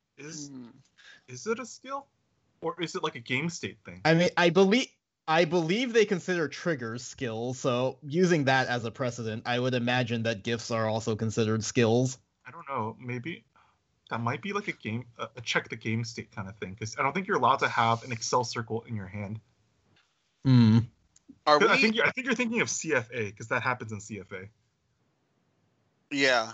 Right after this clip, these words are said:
Speaker 3: Yeah.
Speaker 2: that's,
Speaker 1: I
Speaker 2: that's
Speaker 1: think
Speaker 2: kind of was my
Speaker 3: Yeah.
Speaker 1: I,
Speaker 2: thought.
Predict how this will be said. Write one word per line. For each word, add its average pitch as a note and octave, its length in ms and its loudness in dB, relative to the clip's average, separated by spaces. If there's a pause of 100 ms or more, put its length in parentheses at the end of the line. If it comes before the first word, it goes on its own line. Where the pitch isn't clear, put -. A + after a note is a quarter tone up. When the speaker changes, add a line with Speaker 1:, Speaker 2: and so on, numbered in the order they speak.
(120)
Speaker 3:
Yeah. A#3 80 0 (160)
Speaker 2:
that's, D3+ 220 2
Speaker 1:
I E3 40 -2
Speaker 2:
that's E3+ 100 0
Speaker 1:
think A#3 120 -8
Speaker 2:
kind F3 120 -4
of C#3+ 80 -6
was C3 180 -10
my B2 460 -6 (320)
Speaker 3:
Yeah. B2 220 2
Speaker 1:
I, D3 140 0
Speaker 2:
thought. - 80 -8